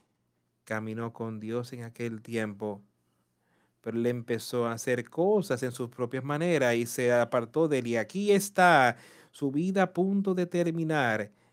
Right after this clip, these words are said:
y tiene tanto miedo porque Dios lo había dejado.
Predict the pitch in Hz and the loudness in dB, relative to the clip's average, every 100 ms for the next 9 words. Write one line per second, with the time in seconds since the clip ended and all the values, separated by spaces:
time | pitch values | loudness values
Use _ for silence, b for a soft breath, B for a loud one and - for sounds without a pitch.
0 | b _ 123 123 123 120 117 - 123 113 | b _ -12 -8 -6 -6 -10 -10 -6 -6
1 | 101 - 135 156 156 151 165 151 143 151 | -6 -6 -4 -4 -6 -8 -8 -6 -6 -4
2 | 151 127 110 101 - 113 110 101 - 95 | -2 -2 -4 -6 -4 -2 -2 -6 -16 -16
3 | 90 95 110 160 - - - - _ _ | -16 -10 2 2 2 -6 -20 -20 _ _
4 | _ _ _ _ _ _ _ _ _ 101 | _ _ _ _ _ _ _ _ _ -10
5 | 98 95 107 110 101 101 110 107 95 | -8 -6 -4 -2 -2 -6 -8 -10 -10